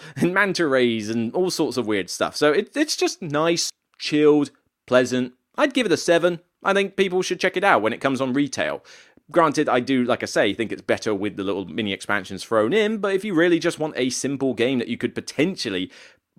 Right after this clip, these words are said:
well, you should be able to play it in less than an hour no matter what, but it's not quite filler length.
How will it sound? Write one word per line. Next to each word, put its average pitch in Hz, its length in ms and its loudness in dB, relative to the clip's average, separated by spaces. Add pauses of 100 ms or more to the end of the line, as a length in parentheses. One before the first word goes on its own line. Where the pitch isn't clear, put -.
(140)
well, 98 180 0
you 233 300 -2
should 220 180 0
be 185 60 6
able 147 80 4
to 117 60 2
play 123 160 4
it 92 40 2
in 101 60 -4
less 104 160 -2
than 95 100 -6
an 98 80 -4
hour 95 220 2
no 87 120 -6
matter 82 200 -4
what, 95 420 2
but 101 100 0
it's 101 140 -6
not 139 160 -8
quite - 260 -2
filler 131 320 -2
length. 87 360 -8